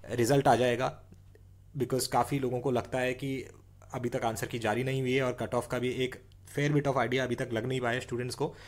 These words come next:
तो अगर ट्वेंटी थर्ड अप्रैल को आपका पेपर हुआ था यूके पीएससी एई का and it lasted for four days, ट्वेंटी थर्ड अप्रैल onwards आप देखेंगे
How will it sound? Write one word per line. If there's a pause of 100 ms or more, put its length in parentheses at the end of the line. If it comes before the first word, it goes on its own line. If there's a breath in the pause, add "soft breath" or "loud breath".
(240 loud breath)
तो
अगर
ट्वेंटी
थर्ड
अप्रैल
को
आपका
पेपर
हुआ
था
यूके
पीएससी
एई
का
and
it
lasted
for (800)
four
days,
ट्वेंटी
थर्ड
अप्रैल
onwards
आप
देखेंगे